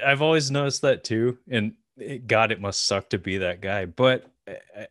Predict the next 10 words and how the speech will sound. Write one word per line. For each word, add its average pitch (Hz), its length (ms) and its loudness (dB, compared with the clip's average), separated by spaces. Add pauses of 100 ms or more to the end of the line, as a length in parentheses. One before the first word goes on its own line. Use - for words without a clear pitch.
(500)
upon 135 560 -2
my 117 140 0
most 117 320 -2
recent 113 420 -4
watching, 104 400 -4
I 101 100 -2
think - 400 -6
he 127 120 -2
made 92 300 -6
it. - 180 -12